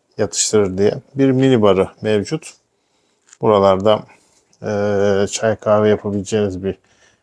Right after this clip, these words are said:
alan. Evet, güzel de bir aynası var. Televizyonu mevcut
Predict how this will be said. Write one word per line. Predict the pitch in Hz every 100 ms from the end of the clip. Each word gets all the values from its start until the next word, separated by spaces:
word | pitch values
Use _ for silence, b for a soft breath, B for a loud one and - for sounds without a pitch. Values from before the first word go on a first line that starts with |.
| _ -
alan. | 110 101 151 B B B B _ _ _ _ _ _ _ _ _ _ _ _ _ _ _ _ _
Evet, | 123 104 104 - - - - -
güzel | 101 98 95
de | 95
bir |
aynası | 104 101 90 - 113
var. | 135 - - b b b b _ _ _ _ _ _ _
Televizyonu | - 139 143 127 147 147
mevcut | 113 101 170 - -